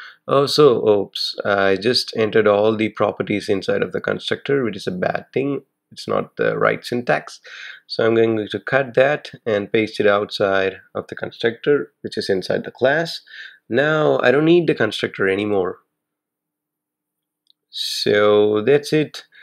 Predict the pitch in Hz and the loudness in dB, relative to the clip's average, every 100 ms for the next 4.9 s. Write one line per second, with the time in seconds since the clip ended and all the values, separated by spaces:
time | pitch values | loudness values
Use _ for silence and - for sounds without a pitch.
0 | - _ 113 113 120 190 180 - - 139 | -20 _ -2 -2 0 -2 -2 -2 0 0
1 | - 120 117 139 131 120 - - 170 165 | -2 -2 0 0 -2 -6 -8 -8 -4 2
2 | 123 101 95 - 98 95 92 104 107 110 | 2 2 -2 -4 -4 -6 0 2 2 0
3 | 123 143 - - 104 104 101 _ _ _ | -2 -2 -8 -4 -4 -4 -10 _ _ _
4 | _ _ 151 147 - - 107 104 - | _ _ -4 -4 -4 0 0 -2 -10